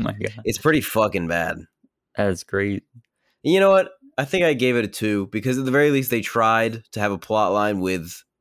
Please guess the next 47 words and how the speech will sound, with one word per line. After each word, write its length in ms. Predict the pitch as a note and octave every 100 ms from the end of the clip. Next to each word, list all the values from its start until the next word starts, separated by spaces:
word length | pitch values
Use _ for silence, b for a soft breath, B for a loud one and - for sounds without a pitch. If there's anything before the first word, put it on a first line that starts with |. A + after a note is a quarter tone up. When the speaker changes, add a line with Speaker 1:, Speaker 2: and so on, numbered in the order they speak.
| -
Speaker 2:
uh, 340 | F#2 F2 C#2 - -
Dom 500 | G2 F#2+ G2 F#2+ G2
and, 460 | - F#2+ F2+ E2+ E2+
Speaker 1:
The 100 | E2+ -
Speaker 2:
uh, 240 | D#2+ F2
Speaker 1:
brother 260 | G2+ F2 F#2
Speaker 2:
John 200 | G2+ G2+
Speaker 1:
thing, 60 | F#2
Speaker 2:
Cena. 120 | F#2+ F#2+
Speaker 1:
John 60 | G2+
Cena, 140 | G2
Speaker 2:
Yeah. 200 | G2 F2 -
Speaker 1:
yeah. 220 | F#2 E2+
Speaker 2:
Like, 140 | G#2 A#2
they, 240 | C#3+ C#3
they 160 | B2 C3+
tried 300 | - D3+ D3
to 80 | B2+
put 180 | B2+ A#2
in 80 |
the 100 | G2+
work 280 | F#2+ F#2 F2
there, 160 | F2+ F2
and 80 | F2+
I 60 |
could 140 | - F2
see 200 | - A2+
the 140 | G2+
effort, 460 | G2 - B2+ B2+ - _ _ _ _ _ _ _ _
and 200 | F#2+ G#2
it 100 | F2
worked 340 | G#2 B2+ C3+ A#2+
a 60 |
little 240 | F#2 A2+ D3
bit. 240 | F3+ E3+
So 300 | - C#3 B2+
I, 240 | B2 C#3+ B2
I 40 |
think 140 | F3
I'd 100 | D#3 A#2+
give 100 | G#2+
it 60 |
a 40 | F2
two 180 | F#2
and 80 | D2+
a 20 | E2
half. 180 | C#2+